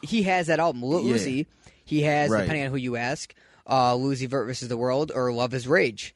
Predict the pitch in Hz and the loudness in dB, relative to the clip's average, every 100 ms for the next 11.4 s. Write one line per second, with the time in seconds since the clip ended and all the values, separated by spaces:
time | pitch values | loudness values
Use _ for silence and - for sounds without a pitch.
0 | _ _ - 120 110 117 143 _ _ - | _ _ -10 -6 -2 -2 -4 _ _ -4
1 | 120 117 113 _ _ _ - 147 139 - | -2 -2 -6 _ _ _ 0 0 0 0
2 | 151 151 214 - 226 214 202 196 185 - | 0 0 -2 -2 0 2 2 2 2 2
3 | 165 131 - 185 143 123 123 127 175 180 | 0 0 0 0 2 2 2 2 4 2
4 | 185 - 117 110 160 - 226 196 170 180 | 2 -2 0 2 2 0 0 2 2 2
5 | 139 151 147 147 131 131 143 123 120 90 | 0 -2 2 2 2 2 0 0 0 2
6 | 117 90 67 - - 110 98 87 - 139 | 0 -2 -10 -10 -2 0 0 0 0 2
7 | 185 185 208 185 170 139 127 143 208 - | 2 2 2 2 2 2 2 2 0 0
8 | 143 139 139 147 143 127 120 123 127 165 | 2 2 2 0 0 0 -4 -4 0 2
9 | - 147 135 135 139 147 143 127 120 151 | 2 0 2 0 2 0 0 -2 -4 0
10 | 160 131 123 _ _ 165 151 147 180 185 | 2 0 -2 _ _ -2 0 2 0 0
11 | 127 135 170 - | -2 0 0 -2